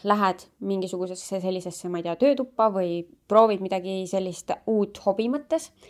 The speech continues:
ja kui sealt ka ei tule kohe mingit uut sõprussuhet, siis annab see kogemus sulle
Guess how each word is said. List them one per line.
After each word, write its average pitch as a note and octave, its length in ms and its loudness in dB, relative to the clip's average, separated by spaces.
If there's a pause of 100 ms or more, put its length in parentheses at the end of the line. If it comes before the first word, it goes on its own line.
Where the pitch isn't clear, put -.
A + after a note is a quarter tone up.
(320)
ja G#3+ 120 4
kui C4+ 220 2
sealt A3+ 260 2
ka G#3 360 2
ei G#3+ 200 2 (100)
tule B3 300 4 (360)
kohe F#3 340 4 (260)
mingit F#3 320 -2
uut G#3+ 180 -2
sõprussuhet, F#3 800 -4 (560)
siis G3+ 240 0 (160)
annab A3+ 400 4
see F#3+ 140 -4
kogemus F#3+ 520 2
sulle F3+ 280 -4